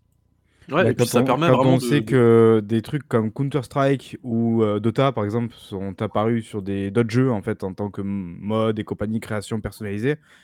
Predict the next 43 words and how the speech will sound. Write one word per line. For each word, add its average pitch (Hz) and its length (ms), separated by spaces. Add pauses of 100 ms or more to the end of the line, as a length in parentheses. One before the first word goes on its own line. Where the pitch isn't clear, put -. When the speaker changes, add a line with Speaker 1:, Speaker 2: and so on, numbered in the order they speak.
(200)
Speaker 2:
tu - 40
te 104 80
dis, 120 260
euh, 95 320
il, 87 560
peut-être 104 240
qu'il 110 140
y 107 80
a 107 60
le, 120 200
le, 117 220 (180)
un 113 80
mec, 135 240
un 131 80
joueur 123 340
de 113 200
Fortnite 123 300
va 110 100
trouver, 143 400
euh, 117 160 (300)
l'idée 135 300
à - 20
un 143 40
moment 123 140
donné 123 220
qui 123 100
va 110 80
tout 113 140
tuer, 151 200
quoi, - 260
et 98 220
qui - 120
pourra 104 200
en 110 80
plus 110 160
faire 110 120
Speaker 1:
Ouais. 104 120
Speaker 2:
gratifier, 113 380
euh, 95 160 (480)
Epic. - 400
Speaker 1:
Carrément. 120 420 (540)
Carrément, 123 340
carrément. 113 380